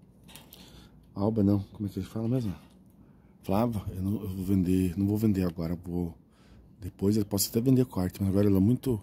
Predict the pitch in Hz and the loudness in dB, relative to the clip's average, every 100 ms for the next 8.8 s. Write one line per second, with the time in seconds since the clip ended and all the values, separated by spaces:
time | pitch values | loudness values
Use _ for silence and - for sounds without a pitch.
0 | - - - 101 98 95 92 - 98 87 | -10 -14 -6 0 2 2 -2 0 0 -2
1 | - - - - - - 92 90 92 - | -6 -20 -20 -20 -20 -12 -8 -4 -4 0
2 | 104 95 - - - - _ _ _ - | 0 0 2 6 6 2 _ _ _ -10
3 | 113 113 113 - 107 113 110 101 101 104 | -4 -4 -4 -8 -8 -6 -2 0 0 -2
4 | - 95 90 85 85 82 80 85 76 - | -4 -4 -2 -2 -4 -8 -10 -10 -12 -10
5 | 90 - - - - - - - - - | -14 -14 -20 -20 -20 -20 -20 -20 -20 -20
6 | - - - 101 92 - - - 104 104 | -20 -20 -12 -6 -6 -8 -16 -8 -4 -2
7 | 101 107 110 127 123 131 127 127 127 127 | -2 -2 2 2 2 2 0 2 0 0
8 | 151 135 - 113 101 90 101 | -6 -8 -6 -6 -6 -6 -8